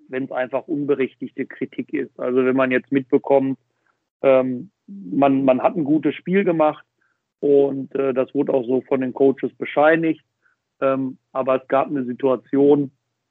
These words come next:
äh, wo die Medien sich, äh, extrem draufstürzen, sage ich mal, äh, dann versucht man's schon, äh, zu vermeiden, weil letztendlich, ja,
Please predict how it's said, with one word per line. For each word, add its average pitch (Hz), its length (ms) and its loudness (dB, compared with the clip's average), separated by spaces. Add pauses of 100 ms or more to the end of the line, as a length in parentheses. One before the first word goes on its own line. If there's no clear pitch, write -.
(560)
äh, 139 180 -2
wo 127 120 0
die 131 120 0
Medien 135 600 2
sich, 123 280 -4
äh, 131 160 -4
extrem 139 500 0
draufstürzen, 147 840 0
sage 135 240 0
ich 120 120 -10
mal, 127 320 0 (440)
äh, 123 80 -2
dann 127 160 0
versucht 135 420 0
man's 131 280 -4
schon, 131 380 -2
äh, - 140 0
zu 135 140 -4
vermeiden, 135 720 2 (420)
weil 120 220 -2
letztendlich, 127 760 -4 (680)
ja, 127 160 4